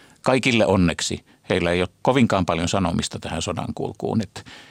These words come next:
yksi näistä ääriministereistä ehti jo todeta, kun häntä haastateltiin, että ydinaseen käyttö Gazassa tai sodan laajetessa ei ole poissuljettua. Ja vaikka Netanyahu tuomitsi heti tämän lausunnon vastuuttomaksi ja pisti ministerin hetkeksi jäähylle,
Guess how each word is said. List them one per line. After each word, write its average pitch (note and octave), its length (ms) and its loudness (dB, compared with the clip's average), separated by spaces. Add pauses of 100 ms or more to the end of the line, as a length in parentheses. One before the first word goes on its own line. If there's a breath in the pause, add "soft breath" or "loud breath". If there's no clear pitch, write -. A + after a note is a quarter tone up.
(120 loud breath)
yksi B2 200 2
näistä A#2 260 2
ääriministereistä G2+ 880 2
ehti A2+ 260 -2
jo A2+ 60 2
todeta, A#2 440 -2
kun G#2 120 -2
häntä G#2+ 240 -2
haastateltiin, G#2 680 -2
että F#2 240 -4 (340 loud breath)
ydinaseen G#2 580 2
käyttö A2+ 340 -2
Gazassa G#2 440 0
tai F#2+ 200 0
sodan G2+ 320 2
laajetessa F#2+ 500 0
ei F#2+ 120 0
ole F#2+ 160 -2
poissuljettua. - 840 -4 (880 loud breath)
Ja F#2 200 2 (280)
vaikka A2 440 0
Netanyahu A2 540 2
tuomitsi G#2+ 520 2
heti B2 260 0
tämän G2+ 240 -4
lausunnon F2+ 480 0 (140)
vastuuttomaksi F#2 720 -4
ja - 40 -4
pisti F#2+ 300 -2
ministerin G#2 520 2
hetkeksi - 480 -2
jäähylle, F2 500 -2